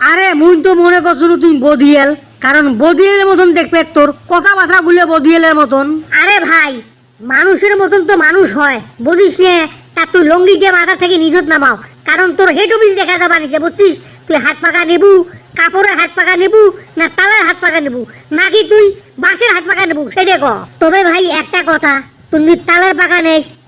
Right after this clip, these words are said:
Speaker 2: তালের পাকার কিন্তু দাম কম, আর যদি তুই কাপড়ের পাকা নেস, তারও দাম কম। যদি তুই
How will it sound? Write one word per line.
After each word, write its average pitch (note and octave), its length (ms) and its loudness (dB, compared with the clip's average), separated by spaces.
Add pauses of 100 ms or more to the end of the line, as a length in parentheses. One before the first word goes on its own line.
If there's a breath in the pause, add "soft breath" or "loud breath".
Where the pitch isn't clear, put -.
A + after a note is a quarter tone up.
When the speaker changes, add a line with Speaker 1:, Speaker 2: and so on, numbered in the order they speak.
(200)
Speaker 2:
তালের F4+ 340 2
পাকার F#4 240 0
কিন্তু F4 160 2 (120)
দাম D#4+ 140 0 (140)
কম, C4 160 -2 (440)
আর E4 220 0
যদি F4 260 0
তুই G4 180 2
কাপড়ের F4 400 0
পাকা F4+ 200 -2
নেস, F4+ 180 0 (140)
তারও F#4+ 240 0
দাম F4+ 180 0 (100)
কম। C4 120 -2 (380)
যদি F4 240 2
তুই G#4 100 2